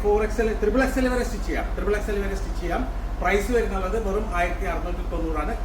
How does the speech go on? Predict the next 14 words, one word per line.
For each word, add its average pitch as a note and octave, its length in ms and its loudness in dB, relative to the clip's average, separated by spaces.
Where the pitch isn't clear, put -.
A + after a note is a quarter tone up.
പോളി G#3 220 2
ഓർഗൻസയാണ്, F3 560 -2
ആ, B2+ 180 0
ഇതിന്റെ D3 280 -2
മെറ്റീരിയൽ D3 420 -2
വരുന്നത് - 280 -2
ട്ടോ. - 80 -4
So A#3+ 160 4
ഇതാണ് A#3+ 220 2
ഇതിന്റെ A3 180 -2
നെക്സ്റ്റ്, - 260 -4
അടുത്തത്. D#3+ 300 -2
ഇതും A#3+ 200 2
അതേപോലെ A3 340 2